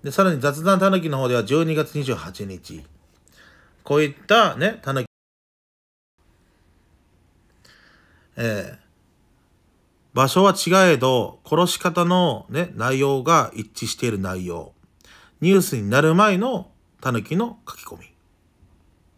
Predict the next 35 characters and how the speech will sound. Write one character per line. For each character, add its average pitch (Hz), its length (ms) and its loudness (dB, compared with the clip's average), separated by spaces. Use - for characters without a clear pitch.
は - 160 -20
い。 - 80 -20
だ 135 140 2
か 120 120 4
ら、 123 280 4
ハ - 240 2
イ 175 200 6
エ 170 40 6
ー 151 40 0
ス - 120 -12
で 123 80 -6
引 98 60 -8
き 135 160 -8
ず 131 120 -4
ら 139 100 2
れ 127 60 0
て 110 100 -6
江 113 60 -2
戸 131 120 0
川 139 220 4
に 135 100 -4
捨 - 80 -14
て、 - 100 -16
ね、 185 140 -2
捨 196 100 -12
て 120 120 -4
ら 123 120 2
れ 123 100 0
て、 135 340 0
後 123 280 -2
に 110 60 -4
東 120 240 -2
京 139 180 2
湾 113 240 0
で 113 300 -4